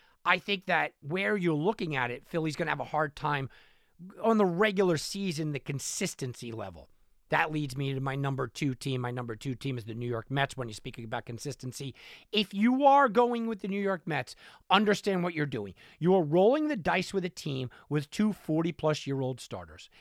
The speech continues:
and hoping for the best. You are also rolling the dice with a team that bullpen looks way worse than it did last year. Not only the Edwin Diaz injury, but they lost some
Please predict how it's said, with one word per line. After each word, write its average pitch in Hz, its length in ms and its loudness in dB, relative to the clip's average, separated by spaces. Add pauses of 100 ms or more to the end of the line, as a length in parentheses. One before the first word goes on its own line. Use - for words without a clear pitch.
(120)
and 147 120 -4
hoping 131 400 -4
for - 100 -10
the 131 100 -6
best. - 400 -10 (320)
You 226 220 6
are 247 80 10
also 240 300 2
rolling 233 340 2
the 220 60 -4
dice 180 260 -2
with 185 80 -4
a 175 60 -6
team 160 320 -6 (240)
that 139 280 0
bullpen 208 600 2
looks 156 280 -4
way 202 640 4
worse 185 300 4
than 160 160 -2
it 151 100 -6
did 147 200 -4
last 127 320 -2
year. 110 100 -6
Not 127 220 2
only 214 160 0
the 190 180 -4
Edwin 165 240 -4
Diaz 151 340 -4
injury, 180 440 0 (240)
but 170 100 -12
they 185 140 -2
lost 202 360 0
some 147 220 -8